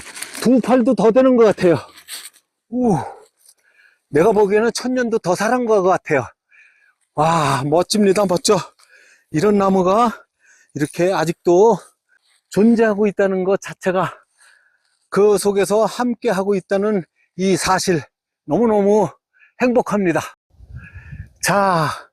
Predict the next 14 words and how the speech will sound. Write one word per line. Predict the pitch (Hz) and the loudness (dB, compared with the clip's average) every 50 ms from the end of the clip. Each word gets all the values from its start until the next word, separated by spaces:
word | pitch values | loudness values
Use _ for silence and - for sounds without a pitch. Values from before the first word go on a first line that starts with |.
| _ _ _ - - - _ _ _ _ - _ - | _ _ _ -20 -20 -20 _ _ _ _ -20 _ -10
저 | - - 202 208 180 | -2 0 0 0 0
상고대 | - - 190 240 247 240 226 208 233 226 208 180 - - _ _ _ _ - - _ _ _ | -2 -2 -4 -4 -2 0 0 2 2 2 2 0 -2 -8 _ _ _ _ -20 -20 _ _ _
꽃핀 | - 285 - - - 254 262 254 | -2 -2 -2 0 -2 0 0 2
거를 | 247 247 233 220 208 | 4 4 4 4 4
보세요. | 175 180 180 - 147 147 127 107 - - - _ _ _ _ _ _ _ _ _ _ _ - - | 2 2 0 0 0 -2 -2 -2 -6 -14 -20 _ _ _ _ _ _ _ _ _ _ _ -8 -8
햇살이 | 240 - - 254 220 240 240 | -6 0 0 0 2 0 -2
단 | - - 175 185 214 226 226 220 214 - - | -2 -2 -2 0 2 2 2 2 0 -2 0
쪽은 | 240 233 208 190 208 196 180 214 247 247 202 131 - _ _ _ _ - - - - _ _ | 0 0 0 2 2 2 2 4 4 2 2 0 -2 _ _ _ _ -20 -20 -20 -20 _ _
아주 | _ - - 113 127 143 165 170 160 208 202 180 156 | _ -10 -8 -4 -2 0 0 2 2 2 2 4 2
눈부시게 | 127 131 185 226 240 226 247 196 - 190 220 214 | 2 2 2 2 2 2 2 0 0 2 0 0
밝습니다. | - - - 175 170 - - 196 180 160 143 135 127 - - - _ _ _ _ _ _ - - - _ _ _ | 0 0 -4 -4 -4 -2 -2 -2 -2 -2 -2 -2 -2 -4 -6 -16 _ _ _ _ _ _ -20 -20 -20 _ _ _
같은 | - - 139 - - 180 190 165 | -10 -10 -10 -6 -2 -2 -2 0
상고대라도 | - 151 202 190 165 170 160 156 143 151 143 131 123 123 123 120 135 180 202 170 - - _ _ _ _ _ _ _ _ | 0 -2 -2 0 0 0 0 0 0 0 0 -2 -2 -4 -2 0 0 2 0 0 -2 -6 _ _ _ _ _ _ _ _
정말 | - - 101 104 120 160 180 165 135 113 - | -16 -12 -8 -4 0 0 2 0 0 -2 -6